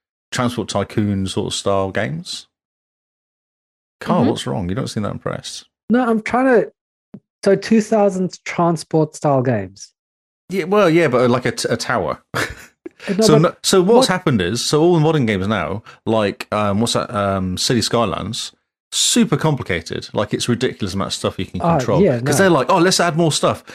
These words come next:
Speaker 1: Yes, so they can change the speed of the water going through the pipes and all this sort of stuff. You're like,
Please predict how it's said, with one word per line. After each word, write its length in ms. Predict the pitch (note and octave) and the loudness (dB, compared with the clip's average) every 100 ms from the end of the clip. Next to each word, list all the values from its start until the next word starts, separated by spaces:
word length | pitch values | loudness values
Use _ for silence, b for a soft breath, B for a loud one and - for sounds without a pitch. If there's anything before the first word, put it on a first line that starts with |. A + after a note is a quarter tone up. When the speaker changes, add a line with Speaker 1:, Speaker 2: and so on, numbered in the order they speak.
| B | B
Speaker 1:
Yes, 180 | F#3 - | 0 2
so 100 | D3+ | 0
they 80 | |
can 160 | C3 D3 | 2 0
change 300 | E3+ F3 D#3 | 2 0 0
the 80 | C#3 | 0
speed 320 | - D#3 C#3+ | 0 2 2
of 80 | B2 | 0
the 40 | |
water 300 | B2+ C#3+ C#3+ | 0 0 0
going 180 | A#2+ G#2 | -2 -2
through 140 | - | -2
the 100 | F#2 | -6
pipes 360 | - E2+ D#2 - | -4 -6 -6 -6
and 120 | G2+ | -2
all 120 | G#2+ | 0
this 160 | G#2 - | -2 -4
sort 180 | - F2+ | -4 -6
of 20 | |
stuff. 220 | - D2+ | -6 -8
You're 120 | F2+ F#2 | -6 -4
like, 260 | E2+ - | -6 -8